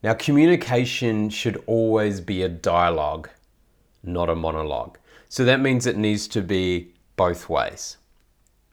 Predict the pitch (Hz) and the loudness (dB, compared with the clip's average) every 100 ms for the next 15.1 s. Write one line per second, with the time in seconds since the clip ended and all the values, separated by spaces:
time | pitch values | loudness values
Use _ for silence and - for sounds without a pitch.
0 | _ 98 92 123 110 101 95 - - - | _ -12 -4 0 0 -2 -6 -6 -6 -2
1 | 139 - 131 127 - 135 143 156 110 80 | -4 0 -2 0 -2 -2 0 -2 -2 -6
2 | 92 85 85 82 95 120 123 131 131 - | -10 -6 -6 -2 0 2 4 4 2 -6
3 | _ _ - 104 98 - 92 90 80 - | _ _ -6 -4 -4 -4 -2 -2 -2 0
4 | 82 85 80 76 78 - _ _ _ _ | 2 4 2 -2 -6 -12 _ _ _ _
5 | _ _ _ _ _ _ - 110 107 98 | _ _ _ _ _ _ -12 -4 -4 -4
6 | 98 92 - - 104 95 90 78 76 - | -6 -6 -6 -4 -4 -2 -4 -4 -8 -8
7 | 98 98 104 101 90 98 101 104 - 104 | -6 -4 -2 -4 0 2 2 -2 -8 -8
8 | 95 82 - 85 80 - 71 - _ _ | -8 -10 -10 -10 -10 -14 -16 -18 _ _
9 | _ _ _ _ _ _ _ _ _ _ | _ _ _ _ _ _ _ _ _ _
10 | _ _ 131 135 131 - _ _ 127 131 | _ _ -2 -2 -4 -14 _ _ -2 0
11 | 127 139 156 151 127 117 - 101 - - | 2 2 2 2 4 2 0 -6 -4 0
12 | 113 104 - 98 92 90 - 90 80 92 | 2 0 -2 -2 0 -2 0 2 0 -2
13 | 95 90 87 92 92 92 92 90 95 85 | 0 0 0 -4 -2 -2 -2 -4 -4 -2
14 | 82 85 85 85 - 87 82 82 80 80 | 0 0 0 -4 -8 -8 -6 -6 -6 -8
15 | - | -12